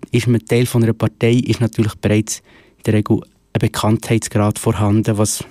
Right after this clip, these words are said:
Einzelpersonen deutlich weniger haben. Also f-, falls du, liebe Zuhörerinnen, liebe Zuhörer, Interesse hättest, dich zu nominieren, gewisse Parteien sind noch im Prozess von der Nominierung,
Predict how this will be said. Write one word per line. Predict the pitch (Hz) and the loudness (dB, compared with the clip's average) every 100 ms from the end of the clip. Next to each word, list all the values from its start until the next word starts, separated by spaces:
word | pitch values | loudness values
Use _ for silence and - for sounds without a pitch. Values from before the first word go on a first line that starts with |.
| - | -2
Einzelpersonen | 110 - 120 107 - 107 110 98 - _ _ _ | 0 0 -4 -2 0 2 2 0 -8 _ _ _
deutlich | - 117 - - | -6 -4 -4 0
weniger | 104 110 117 123 | 2 2 2 -2
haben. | 98 107 90 92 - - _ _ _ _ _ _ _ | 0 0 0 -2 -10 -20 _ _ _ _ _ _ _
Also | - 107 | -4 -4
f-, | 110 - - _ - - | -4 -10 -16 _ -20 -14
falls | - - 131 135 - | -6 0 0 0 0
du, | 156 156 | 2 2
liebe | 131 127 127 | 0 -2 -4
Zuhörerinnen, | - 120 131 127 123 117 | 0 0 2 2 2 2
liebe | 120 - | 0 -2
Zuhörer, | - 117 - | 0 2 2
Interesse | 110 - - 170 - 175 | 0 0 -2 -2 0 0
hättest, | 151 120 _ - 113 - - _ - _ _ 127 | 2 0 _ -4 -4 -4 -10 _ -20 _ _ 2
dich | 123 113 | 2 0
zu | - 117 | -2 2
nominieren, | 107 120 170 190 190 185 - | 4 4 4 2 0 -4 -8
gewisse | - 123 131 | -4 -2 -4
Parteien | - 117 117 117 117 | -4 -2 2 4 2
sind | 110 117 101 | 2 0 2
noch | |
im | 113 110 | 2 2
Prozess | 113 113 - 156 - | -2 -2 0 0 0
von | 151 | 2
der | 147 | 2
Nominierung, | 143 139 139 135 131 | 4 4 4 2 0